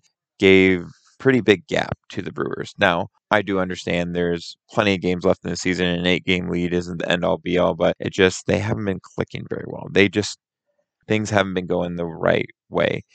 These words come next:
The team that has been looking great, and you can't argue with this number, which is why I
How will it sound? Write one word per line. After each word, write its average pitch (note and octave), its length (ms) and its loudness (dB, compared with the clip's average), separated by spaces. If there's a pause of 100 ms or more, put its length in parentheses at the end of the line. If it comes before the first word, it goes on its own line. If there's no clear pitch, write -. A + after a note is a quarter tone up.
(100)
The F#2+ 100 -2
team B2 280 -2
that F2 140 2 (140)
has C#3 260 0
been F#2+ 200 -2
looking F2 320 -8
great, F2 400 0 (120)
and F2+ 480 -2
you F#2+ 80 -16
can't G#2 220 0
argue F#2+ 300 4
with F2 240 -4
this F2+ 240 -2
number, F2+ 400 -2 (320)
which - 280 -4
is F#2 220 0
why F2+ 200 6
I F2+ 120 4